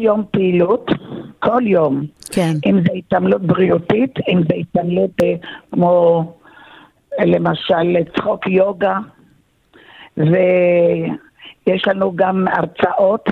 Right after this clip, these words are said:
Speaker 1: וכל מיני פעילויות, כל מיני שנות אנחנו עושים הרבה,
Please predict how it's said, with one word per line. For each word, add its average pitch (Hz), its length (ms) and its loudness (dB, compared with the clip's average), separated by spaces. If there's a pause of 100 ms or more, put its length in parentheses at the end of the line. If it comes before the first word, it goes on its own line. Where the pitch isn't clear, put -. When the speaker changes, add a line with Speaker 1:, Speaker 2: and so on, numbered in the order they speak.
(580)
Speaker 1:
וכל 180 340 -2
מיני 262 320 2
פעילויות, 196 680 0 (1080)
כל 240 180 -2
מיני 240 260 0
שנות 156 440 -4
אנחנו 147 560 0 (1080)
עושים 190 480 -2 (100)
הרבה, 165 320 -2